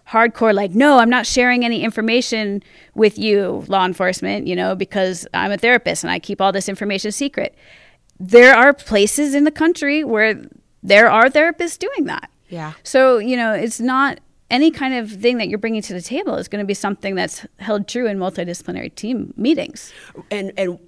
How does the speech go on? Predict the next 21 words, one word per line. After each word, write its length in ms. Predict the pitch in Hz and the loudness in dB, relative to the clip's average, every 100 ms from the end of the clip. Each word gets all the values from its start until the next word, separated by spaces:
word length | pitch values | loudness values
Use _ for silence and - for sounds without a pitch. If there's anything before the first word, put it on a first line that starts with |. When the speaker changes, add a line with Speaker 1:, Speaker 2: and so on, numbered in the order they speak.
| _ | _
Speaker 2:
and 200 | 185 180 | -8 -6
the 80 | 170 | -6
objective 640 | 160 - 247 330 - 147 147 | -6 -2 -2 -2 -6 -8 -8
there, 480 | 143 135 135 - _ | -12 -12 -14 -18 _
if 100 | 156 | -12
I 100 | 156 | -10
hear 260 | 151 233 240 | -10 -8 -8
you 140 | 226 | -8
correctly, 500 | - 185 175 147 139 | -8 -8 -8 -10 -10
Speaker 1:
Yeah. 120 | 143 | -10
Speaker 2:
please 220 | - 190 185 | -8 -12 -10
correct 220 | 165 160 | -12 -12
me 40 | |
if 60 | 147 | -12
I'm 80 | 139 | -8
wrong, 320 | 185 165 147 - _ _ 190 | -6 -6 -8 -16 _ _ -8
is 160 | 170 | -6
that 340 | 165 170 160 - _ _ _ - | -6 -6 -6 -10 _ _ _ -20
students 300 | - 220 202 | -10 -8 -6
are 40 | 190 | -8
becoming 680 | 190 185 180 170 165 160 | -8 -8 -6 -6 -8 -10